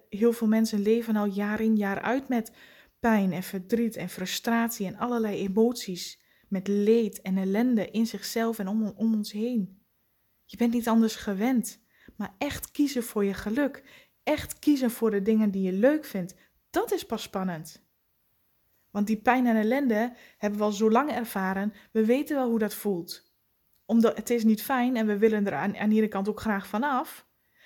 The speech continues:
Maar om daadwerkelijk die stappen te zetten, dat is pas eng. Althans, zo voelde het dus voor mij, hè, dat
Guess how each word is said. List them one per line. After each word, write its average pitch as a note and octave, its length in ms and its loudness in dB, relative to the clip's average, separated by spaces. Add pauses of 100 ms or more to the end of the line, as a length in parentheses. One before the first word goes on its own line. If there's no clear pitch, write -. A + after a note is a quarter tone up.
(140)
Maar G#3 160 -2
om G#3 120 4
daadwerkelijk G#3+ 580 0
die G3+ 100 -2
stappen B3 400 -4
te - 120 -8
zetten, B3 560 -2 (300)
dat E4 200 -2
is D#4+ 140 -4
pas G3+ 200 -6
eng. E3+ 400 -6 (1600)
Althans, A3 500 0
zo A3 140 4
voelde A#3 360 0
het A3 160 -2
dus G#3 160 -4
voor G#3 200 -2
mij, A#3 280 2
hè, G3+ 120 0
dat C4 260 -6